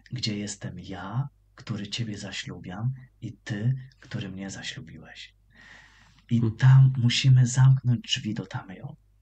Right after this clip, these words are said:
Speaker 1: Tam nie ma prawa nikt wchodzić. Tam jest oblubieńcza miłość, intymność. Tam jestem cały dla niego, on jest cały dla mnie. Więc z jednej strony moje serce jest tym tameion,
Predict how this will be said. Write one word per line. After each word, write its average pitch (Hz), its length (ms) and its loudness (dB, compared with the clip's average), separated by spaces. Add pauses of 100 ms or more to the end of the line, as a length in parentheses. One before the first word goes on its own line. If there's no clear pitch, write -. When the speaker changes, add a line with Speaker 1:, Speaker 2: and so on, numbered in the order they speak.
(440)
Speaker 1:
Tam 123 200 4
nie 123 140 8
ma 120 140 2
prawa 127 440 2
nikt 117 260 -2
wchodzić. - 680 -14 (920)
Tam 117 240 0
jest - 280 -2
oblubieńcza 110 680 -2
miłość, 95 640 -10
intymność. 104 880 -8 (400)
Tam 107 180 -6
jestem 107 300 -4
cały 123 320 2
dla 123 160 2
niego, 98 420 -12
on 98 120 -18
jest - 200 -16
cały 95 240 -10
dla 82 240 -12
mnie. - 240 -18 (880)
Więc 107 260 -6 (100)
z 123 120 -6
jednej 135 260 2
strony 85 440 -8
moje 85 240 -12
serce - 540 4 (120)
jest - 160 -18
tym - 180 -10
tameion, 80 540 -12